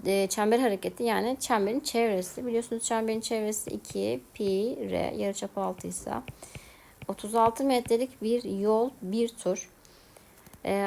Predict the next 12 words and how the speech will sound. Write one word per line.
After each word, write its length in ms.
A 180
noktasındaki 500
bir 100
araç 180
şekildeki 600
hızla 360
ok 240
yönünde 260
gidecektir. 760
Buna 140
göre 160
araç 300